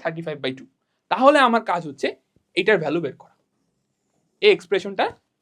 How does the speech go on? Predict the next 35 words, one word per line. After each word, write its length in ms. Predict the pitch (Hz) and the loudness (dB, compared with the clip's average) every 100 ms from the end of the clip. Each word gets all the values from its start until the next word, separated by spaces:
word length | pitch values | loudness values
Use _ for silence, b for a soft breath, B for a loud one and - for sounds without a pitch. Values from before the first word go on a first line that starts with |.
| - | -4
ভ্যালু 180 | 151 175 | 0 0
বের 100 | - - | -2 -6
করা। 140 | - - _ _ _ _ | -20 -20 _ _ _ _
ঠিক 100 | 165 202 | 0 0
আছে? 120 | - - _ _ _ _ | -2 -8 _ _ _ _
কোশ্চেন 240 | - 170 214 | -6 -4 -2
কিন্তু 120 | 226 220 | 0 0
একদম 140 | 196 208 | 0 -6
সিম্পল, 240 | 208 190 147 - _ | -8 -6 -6 -8 _
তিন 120 | 175 165 | -8 -6
লাইনে 160 | 165 180 | -6 -6
কোশ্চেন। 280 | 170 - 117 _ _ _ _ _ - | -8 -10 -16 _ _ _ _ _ -2
So 60 | 214 - | 2 2
আসো 140 | 160 117 | -2 -10
চিন্তা 180 | 165 170 156 | -6 -2 0
করা 120 | 151 151 | 0 -2
শুরু 100 | 160 | -8
করি, 120 | 120 117 | -12 -10
কিভাবে 240 | 160 151 160 | -4 -4 -4
করবো। 200 | 120 - _ _ _ _ - | -10 -16 _ _ _ _ -4
আমার 140 | 196 208 | -2 2
প্রথম 180 | 226 254 | 2 6
কাজ 80 | 240 233 | 4 4
হচ্ছে 200 | 220 339 - _ - | -2 -8 -8 _ -6
ছবি 160 | 185 185 | 0 0
আঁকা। 100 | 135 | 0
দেখো 140 | 151 143 | -6 -6
সেজন্য 220 | 156 202 220 | -6 -4 -4
লিখছি 180 | 220 185 139 | -6 -8 -4
ড্রয়িং 200 | 165 190 196 | -2 -2 0
পারো, 160 | 196 196 - _ _ _ - | 2 4 2 _ _ _ -8
তোমাকে 200 | 196 202 | -2 2
ড্রয়িং 180 | 175 208 214 | 2 2 0
পারতে 180 | 190 170 | 0 -2
হবে। 120 | 120 | -4